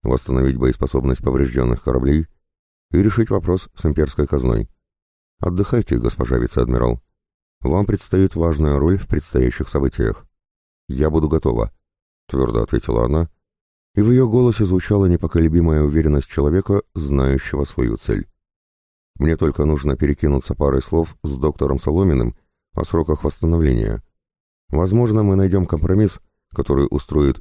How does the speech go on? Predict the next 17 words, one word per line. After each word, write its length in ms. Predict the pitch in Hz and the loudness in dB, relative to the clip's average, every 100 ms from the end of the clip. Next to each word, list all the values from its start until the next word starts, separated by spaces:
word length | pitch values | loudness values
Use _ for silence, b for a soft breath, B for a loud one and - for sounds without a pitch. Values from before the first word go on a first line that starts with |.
| - | -2
и 40 | 71 | 0
медицинскую 640 | 71 65 - 64 - 62 | 0 0 -2 -4 -2 -6
службу, 480 | - 92 92 98 92 _ _ _ - | -2 -2 0 0 -2 _ _ _ 0
и 120 | 104 | 0
командование 600 | 113 104 90 85 82 85 | 2 2 2 2 4 2
дивизии». 560 | 76 60 50 55 55 52 _ _ _ _ _ _ _ _ _ _ | 2 -2 -4 -4 -4 -6 _ _ _ _ _ _ _ _ _ _
Десса, 340 | 64 67 - | -2 0 0
понимающе 640 | - 62 64 62 60 - - - | 0 0 2 2 0 -2 -4 -2
улыбнулся, 680 | 64 60 78 90 - 52 - _ _ _ _ - | -2 0 0 0 -2 -8 -8 _ _ _ _ 0
и 60 | |
улыбка 340 | 92 127 - 98 | 4 2 2 0
на 80 | |
мгновение 500 | 85 76 87 92 90 | 2 2 4 4 2
преобразила 600 | 78 76 67 71 71 82 | 2 2 2 0 0 2
его 260 | 76 67 65 | 2 4 2
усталое 440 | 65 - 67 62 | 0 -2 0 2
лицо, 440 | 60 60 - 98 | 0 -2 -2 -4